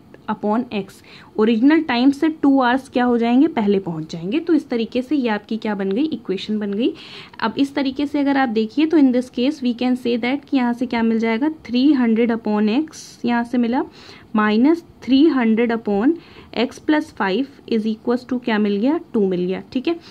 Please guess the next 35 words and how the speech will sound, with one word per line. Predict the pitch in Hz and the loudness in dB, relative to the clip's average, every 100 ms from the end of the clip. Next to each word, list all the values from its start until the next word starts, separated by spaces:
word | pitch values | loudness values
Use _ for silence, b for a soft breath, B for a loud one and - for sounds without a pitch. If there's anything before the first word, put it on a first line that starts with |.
| B B - | B B -4
ये | 247 | -2
चीज़ | 247 247 233 | -2 -2 -2
आपको | 233 233 | -4 -4
मिल | 226 | -2
गई। | 220 311 233 | -2 -4 -2
अब | 226 | -4
आपको | 226 247 | -4 -6
क्या | 233 226 | -4 -4
करना | 220 233 | -2 0
है, | 320 | 0
इसको | 320 262 | 0 -4
solve | 254 226 240 | 0 0 0
करने | 233 226 | 0 0
का | 262 | 2
मैं | 247 | 0
आपको | 214 226 | 0 -4
short | 220 208 - | -4 -6 -6
trick | 208 | -6
बता | 214 214 | -4 -2
रही | 220 | 2
हूँ। | 311 | 2
अगर | 254 233 | 2 -2
इस | - | -4
तरीके | 226 226 240 | -4 -2 -2
से | 262 | 0
numerator | 240 220 208 240 | 0 0 -2 -2
में | 240 233 | -6 -4
कोई | 226 | -4
भी | 233 | -4
चीज़ | 226 294 | -4 0
या | 311 | 0
denominator | 240 220 214 208 208 196 233 | 0 -2 -2 -2 -2 -2 -4
में | 240 226 | -4 -4
को-, | 233 185 214 | -6 -8 -6
है | 208 285 | -2 -2